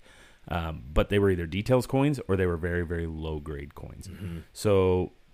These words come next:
Speaker 1: them finding these, and if there's a chance that any of them are, what, V F or better,
Speaker 2: Yeah.
Speaker 1: uh, I mean, these things are gonna be solid coins.
Speaker 2: Without a doubt, without a doubt. They're
Speaker 1: And what does this do to those folks? And we know a couple of 'em
Speaker 2: Yep.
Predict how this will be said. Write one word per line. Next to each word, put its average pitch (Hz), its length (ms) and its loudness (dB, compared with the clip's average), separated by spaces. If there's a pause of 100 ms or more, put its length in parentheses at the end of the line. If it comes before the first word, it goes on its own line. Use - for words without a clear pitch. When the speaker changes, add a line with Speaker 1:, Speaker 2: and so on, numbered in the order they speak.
Speaker 1:
them 107 320 2
finding 107 480 2
these, 90 240 -2
and 92 100 -2
if 90 120 -4
there's 90 220 0
a 87 60 -6
chance 107 460 2
that - 180 -6
any 104 200 2
of 90 100 0
them 90 300 0
are, 78 440 -4 (180)
what, 71 280 -10 (240)
V 87 400 -6
F 82 220 -2
or 104 60 0
better, 87 560 0
Speaker 2:
Yeah. 113 340 -2 (160)
Speaker 1:
uh, 85 260 -4
I 104 100 -2
mean, 95 300 -2 (380)
these 101 180 0
things 92 200 2
are 87 40 -2
gonna 80 160 -4
be 78 100 -6
solid 67 420 -8
coins. - 200 -10
Speaker 2:
Without 107 420 -6
a 87 60 -6
doubt, 95 380 -6
without 95 260 -8
a 85 80 -10
doubt. 85 300 -12
They're 127 160 -2
Speaker 1:
And 123 420 4
what 123 180 4
does 160 160 4
this 147 200 2
do 117 240 4
to 120 160 0
those 104 240 4
folks? 101 340 2
And 104 160 2
we 147 100 4
know 180 220 6
a 180 40 4
couple 160 360 2
of 80 120 0
'em 85 120 -10 (100)
Speaker 2:
Yep. 104 240 -6